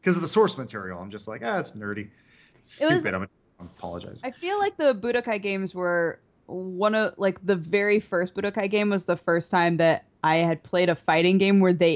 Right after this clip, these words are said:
Speaker 2: in, they put Q T E in there.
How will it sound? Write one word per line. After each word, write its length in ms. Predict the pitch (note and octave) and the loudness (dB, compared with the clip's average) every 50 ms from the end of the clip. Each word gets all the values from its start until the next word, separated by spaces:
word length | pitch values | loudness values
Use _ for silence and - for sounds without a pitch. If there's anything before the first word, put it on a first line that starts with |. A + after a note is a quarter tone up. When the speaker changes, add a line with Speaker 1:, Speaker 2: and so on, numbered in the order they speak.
| - - | 0 -4
Speaker 2:
in, 360 | - - G#2 E3 F3+ F3 - _ - - _ _ - | -8 -6 -4 -2 -2 -4 -4 _ -20 -20 _ _ 0
they 300 | - G3 G#3 E3 A2+ D#2+ - - | 2 2 2 2 -2 -12 -8 -2
put 220 | - - A3 - - | 0 0 0 0 -2
Q 240 | - - - A3+ G#3+ | -8 -4 -2 -2 -2
T 400 | - - F#3+ E3 D3 F3 F3 F#3 | -2 -2 -4 -4 -4 -4 -2 -2
E 40 | G3+ | -2
in 120 | A3+ A3+ | 0 -2
there. 300 | A#3 A#3+ B3 B3 B3+ B3+ | -2 -2 -2 -4 -6 -8